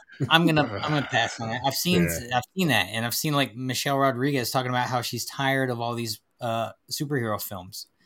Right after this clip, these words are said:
Speaker 1: I just, I'm rolling my eyes.
Speaker 2: Yeah.
Speaker 1: Anyways, um, I don't remember what I watched this week, but I did pick some stuff up. They got these awesome retro covers,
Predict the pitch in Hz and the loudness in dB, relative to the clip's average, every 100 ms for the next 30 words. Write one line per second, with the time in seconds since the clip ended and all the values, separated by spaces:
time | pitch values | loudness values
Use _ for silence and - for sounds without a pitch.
0 | _ _ 131 127 123 127 120 123 123 117 | _ _ -4 -2 -2 -2 0 2 2 0
1 | 113 107 107 101 98 - - - 135 - | -2 -2 -4 -4 -4 -8 -12 -20 -20 -20
2 | - - 170 151 131 - - _ - 156 | -10 0 4 4 4 0 -8 _ 4 8
3 | 156 156 156 - 185 208 170 160 147 139 | 10 8 4 2 6 6 6 2 4 6
4 | 135 131 131 127 131 - 113 107 120 135 | 6 6 4 2 0 -4 -6 -4 -2 0
5 | 160 156 147 147 123 - 113 - 101 - | 0 2 0 0 -6 -4 -4 -4 -6 -10
6 | _ - - _ _ - 139 156 156 139 | _ -20 -20 _ _ 2 6 6 4 2
7 | - _ _ _ _ 147 151 175 - 190 | 2 _ _ _ _ 10 12 12 8 6
8 | 180 175 156 151 _ 131 123 147 151 - | 6 4 0 -6 _ -6 2 4 4 4
9 | 170 160 165 156 143 151 151 147 147 - | 4 4 6 6 6 2 2 0 -4 -6